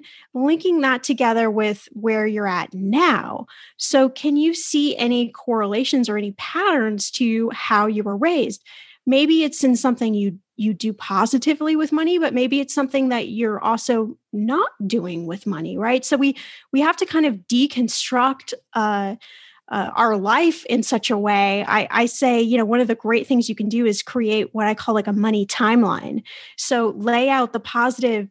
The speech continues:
and negative things that have happened with your money up until this point, as much as you can remember. And when you can visually look at that, you can have a pretty good feel of, like,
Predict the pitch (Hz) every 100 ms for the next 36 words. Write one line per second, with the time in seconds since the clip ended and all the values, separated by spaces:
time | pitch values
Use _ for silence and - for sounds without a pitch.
0 | _ - 220 240 330 370 302 233 220 214
1 | 220 208 196 - 247 254 226 208 202 196
2 | - - - - 208 247 - 220 220 285
3 | 254 214 - 240 233 233 196 220 - 269
4 | 220 220 302 349 247 226 - 196 196 202
5 | 302 254 - - _ _ _ _ - 262
6 | 269 285 302 294 294 254 311 339 349 277
7 | 226 381 - 349 226 202 196 - - -
8 | - _ 269 294 359 392 381 - 320 370
9 | 349 233 - 285 330 240 208 226 220